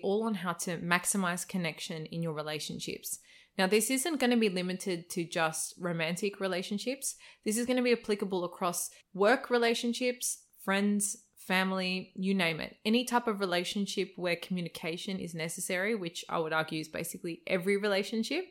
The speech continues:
you can apply these four tips to. Now, just to change gears for a sec, I think the pitfall of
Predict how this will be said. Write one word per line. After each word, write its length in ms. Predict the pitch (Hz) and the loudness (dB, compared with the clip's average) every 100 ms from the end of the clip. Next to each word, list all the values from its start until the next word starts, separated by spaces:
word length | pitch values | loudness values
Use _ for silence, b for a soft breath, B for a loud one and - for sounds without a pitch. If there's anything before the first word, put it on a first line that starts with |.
| b b b b | b b b b
you 100 | 185 | -4
can 120 | 180 190 | 0 0
apply 300 | 190 180 156 | 2 2 2
these 240 | 160 - | 0 -4
four 240 | - 165 | -4 -6
tips 320 | 160 165 - - | -4 -6 -6 -8
to. 260 | - - 156 _ _ - | -8 -8 -12 _ _ -2
Now, 60 | 196 | 0
just 180 | 262 | 2
to 60 | 233 | 2
change 360 | - 220 196 185 | 4 4 4 2
gears 220 | 214 220 | 0 0
for 140 | - | -2
a 80 | 175 | 0
sec, 400 | - - - - B B B B - | 0 -2 -4 -10 B B B B -2
I 40 | |
think 200 | 214 294 | 2 2
the 60 | 294 | 0
pitfall 640 | - 262 262 - 180 165 - | -2 -2 -2 -2 0 0 0
of 220 | 175 | -4